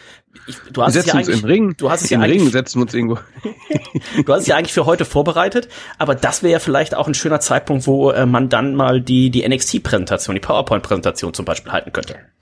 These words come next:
Speaker 2: Absolut, auch da werde ich ja immer wieder, äh, äh, vor den Kopf gestoßen. Jetzt, äh,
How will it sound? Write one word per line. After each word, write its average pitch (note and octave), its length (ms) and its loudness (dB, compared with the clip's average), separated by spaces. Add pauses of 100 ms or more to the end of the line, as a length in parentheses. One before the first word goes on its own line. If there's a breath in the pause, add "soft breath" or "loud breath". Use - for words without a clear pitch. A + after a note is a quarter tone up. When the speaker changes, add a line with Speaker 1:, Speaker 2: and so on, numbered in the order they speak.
(460)
Speaker 2:
Absolut, G#2+ 480 0
auch G#2+ 140 -2
da B2+ 280 0
werde C#3+ 120 0
ich C#3 80 -4
ja C3+ 80 0
immer D3 380 -2
wieder, C3 500 0
äh, A2+ 420 -2
äh, A2 40 -2
vor C3 180 0
den A2 80 0
Kopf - 260 -4
gestoßen. A#2 520 0
Jetzt, A#2 280 0
äh, A2+ 280 2